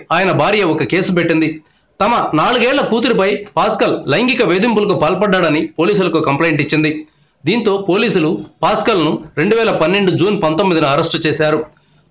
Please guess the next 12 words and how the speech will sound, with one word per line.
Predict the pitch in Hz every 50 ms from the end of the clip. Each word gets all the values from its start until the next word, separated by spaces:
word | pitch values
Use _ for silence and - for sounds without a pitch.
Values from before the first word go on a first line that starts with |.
| _
నాలుగు | 143 165 202 226 226 214
నెలల | 196 190 196 226 254 254
పాటు | 214 214 202 185 190 190
ఆయన్ను | 156 156 160 170 170 151
జైల్లో | 131 135 151 170 185 175
పెట్టారు. | 170 160 151 147 156 151 151 147 - - - _ _ _ _ -
ఆ | 170 190
తర్వాత | - 220 214 240 254 240
బెయిల్పై | 226 170 165 190 220 240 185 180 170 185 226 - - -
పాస్కల్ | 165 190 185 - 185 170
బయటకు | - - 143 160 160 160 160
వచ్చారు. | 160 160 165 160 156 151 143